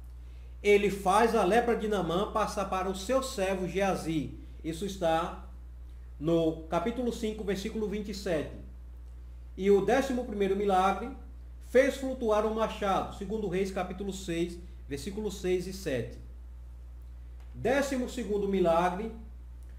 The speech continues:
profetizou o fim da fome na, em Samaria,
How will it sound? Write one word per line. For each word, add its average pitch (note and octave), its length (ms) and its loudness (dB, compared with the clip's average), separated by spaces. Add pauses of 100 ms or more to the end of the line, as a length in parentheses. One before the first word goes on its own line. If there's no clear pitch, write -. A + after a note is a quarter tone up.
(200)
profetizou B3 680 4
o A3+ 80 0
fim B3 140 -2
da C4+ 120 2
fome A3+ 400 2
na, A3 280 0
em G3 100 2
Samaria, G#3 720 0